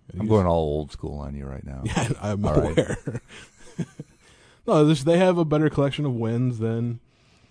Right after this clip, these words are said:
Speaker 2: the teams I have ranked just below them, Creighton, Iowa, and Illinois. 'Cause Houston
Speaker 1: Wait, you said Creighton?
Speaker 2: Yeah, and Creighton's been in my top ten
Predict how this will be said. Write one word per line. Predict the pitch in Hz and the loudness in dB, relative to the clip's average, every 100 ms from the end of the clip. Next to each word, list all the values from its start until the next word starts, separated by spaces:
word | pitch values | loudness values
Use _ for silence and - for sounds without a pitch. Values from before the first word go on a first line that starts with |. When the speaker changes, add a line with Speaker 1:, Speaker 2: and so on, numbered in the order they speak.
| _ _ _ _ _ - | _ _ _ _ _ -12
Speaker 2:
the | |
teams | 107 110 110 | -4 -2 0
I | 110 | -2
have | 113 104 - - | -2 -4 -10 -10
ranked | 110 110 107 | -6 -4 -6
just | 107 | -8
below | 131 170 | -4 -4
them, | 85 76 - | -4 -12 -16
Creighton, | - 101 95 | -12 -8 -8
Iowa, | 92 95 92 | -6 -6 -6
and | |
Illinois. | 95 95 - 135 - _ _ _ _ _ _ _ _ - | -6 -6 -8 -12 -18 _ _ _ _ _ _ _ _ -14
'Cause | 95 - _ | -14 -14 _
Houston | 110 104 110 98 | -8 -4 -4 -2
Speaker 1:
Wait, | |
you | 87 | -4
said | - 76 | -4 -6
Creighton? | - 73 78 82 87 - - - - - - - - - _ _ _ _ _ _ _ _ _ _ _ _ _ _ _ | -2 -2 -2 -6 -8 -12 -20 -20 -20 -20 -20 -20 -20 -20 _ _ _ _ _ _ _ _ _ _ _ _ _ _ _
Speaker 2:
Yeah, | 117 104 - - | -6 -6 -6 -6
and | 113 113 | -4 -2
Creighton's | 147 147 143 120 | 0 2 2 2
been | 127 | 2
in | 127 | 2
my | 117 117 | 2 0
top | 123 104 | -2 -2
ten | 113 107 104 | -2 -2 -4